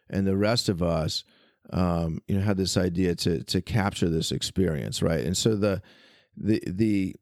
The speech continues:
the center of that region, the place that people have probably heard about the most is Jericoacoara, right? Jerry or Jerry. Um, and, and that's, it is geographically in the center of the route that we covered.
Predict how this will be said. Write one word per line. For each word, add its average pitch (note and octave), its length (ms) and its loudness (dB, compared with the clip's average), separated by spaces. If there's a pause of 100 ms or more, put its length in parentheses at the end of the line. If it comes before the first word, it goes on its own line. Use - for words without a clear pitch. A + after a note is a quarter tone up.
(360)
the A#2+ 200 0
center C3+ 680 0
of G2 160 2
that F2+ 240 2
region, E2 580 -2
the F2+ 100 -4
place D#3 320 0
that G#2+ 180 0
people A2+ 440 0
have F#2+ 340 -4
probably G#2+ 540 0
heard F#2 340 0
about D#2+ 480 -4 (280)
the F#2+ 120 2
most F2 420 0
is F2 240 0
Jericoacoara, D#2 800 0
right? D2+ 300 0
Jerry E2+ 640 0
or D#2 160 0
Jerry. E2+ 560 -2 (480)
Um, D#2+ 560 0 (320)
and, G2+ 300 0
and F#2 260 0
that's, G#2+ 500 0 (120)
it G2+ 140 4
is B2 200 2
geographically G#2 800 2
in F2+ 100 0
the E2+ 100 0
center F#2 460 2
of D#2+ 140 0
the D#2+ 100 0
route D2+ 320 0
that C2+ 80 -2
we E2 120 0
covered. D2+ 540 0